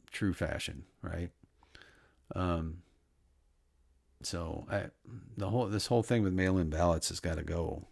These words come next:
And I don't know how you get rid of it now because it's become a mainstay in a lot of these places. And, uh, it's sad. It really is sad that people, um, don't care.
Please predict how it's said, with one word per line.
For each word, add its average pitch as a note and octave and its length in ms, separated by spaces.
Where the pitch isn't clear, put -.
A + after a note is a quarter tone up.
And F2 100
I F#2+ 60
don't G2 180
know F#2 80
how G2+ 120
you G2+ 120
get F2+ 120
rid G#2 120
of G#2 80
it D#2+ 120
now F#2+ 260
because E2 580
it's G#2 160
become F2 320
a D#2+ 140
mainstay F#2+ 420
in E2 60
a D#2+ 80
lot E2 120
of D#2+ 40
these D2+ 140
places. - 560
And, E2 440
uh, E2 320
it's - 160
sad. A2+ 360
It - 140
really F#2 300
is G2 100
sad F#2+ 440
that E2+ 160
people, F2 440
um, E2+ 440
don't G2 280
care. G#2 460